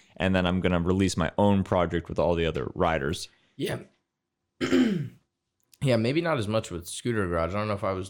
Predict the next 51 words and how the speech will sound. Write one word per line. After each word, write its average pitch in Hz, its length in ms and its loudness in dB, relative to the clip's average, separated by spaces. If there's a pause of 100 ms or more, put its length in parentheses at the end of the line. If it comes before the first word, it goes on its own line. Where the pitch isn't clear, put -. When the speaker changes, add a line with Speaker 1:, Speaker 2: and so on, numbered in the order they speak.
(140)
Speaker 2:
working 98 280 -6
on 85 120 -4
that 80 200 -2
back, 90 100 0
Speaker 1:
But 127 80 2
just, 135 180 0
like, 101 260 4
Speaker 2:
back 101 220 0
then, 90 100 0
but - 0 -
Speaker 1:
hypothetically, 95 360 2
Speaker 2:
yeah. 95 120 0
Speaker 1:
yeah, 101 120 4
yeah. 95 180 4
Speaker 2:
Yeah, 98 220 0
that's, 107 240 -4
that 123 120 2
was 127 140 -2
kind 131 160 -4
of 117 80 -2
the 110 100 0
idea 80 380 -2
that 67 140 -10
started, 78 440 -4
and, 67 220 -6
Speaker 1:
Mm-hmm. 82 100 0 (320)
Speaker 2:
um, - 60 -6
Speaker 1:
Do 117 80 0
you 117 40 4
know 127 60 6
what's 135 120 0
so 131 160 4
interesting? 104 600 2
Is 104 120 -2
I - 20 4
remember 104 260 4
you 98 300 4
and 104 100 2
I 95 140 2
having 92 480 -2
this 90 140 -4
conversation 90 680 0
at - 80 -6
Woodward, 90 600 0
like, 87 260 0 (160)
eight 98 160 4
years 92 260 0
ago. 69 360 -2
Speaker 2:
Oh, 82 80 -12
really? 80 280 -8
Speaker 1:
Because 110 360 0